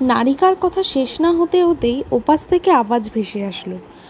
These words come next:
"আপনি যদি আমার কথায় রাজি না হন, তাহলে কিন্তু আমি আপনার সাথে জবরদস্তি করতে বাধ্য হব।" নারিকা বলল, "তোর যা খুশি তুই তাই কর।" এই বলে সে ফোন কেটে দিল। কদিন পর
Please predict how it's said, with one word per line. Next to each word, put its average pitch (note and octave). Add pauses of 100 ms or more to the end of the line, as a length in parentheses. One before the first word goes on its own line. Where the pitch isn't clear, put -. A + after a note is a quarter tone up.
(180)
"আপনি C#4
যদি E4
আমার B3
কথায় D4
রাজি G#3+
না D#4+
হন, C#4
তাহলে B3+
কিন্তু E4
আমি A#3+
আপনার D4
সাথে E4
জবরদস্তি B3+
করতে E4+
বাধ্য A#3
হব।" F#3 (840)
নারিকা B3+
বলল, B3+ (100)
"তোর C4+
যা A#3
খুশি E4+
তুই E4 (100)
তাই A3+
কর।" G3 (280)
এই D#4
বলে D#4
সে F4+
ফোন D4+
কেটে A#3
দিল। G3 (580)
কদিন F#4
পর A#3+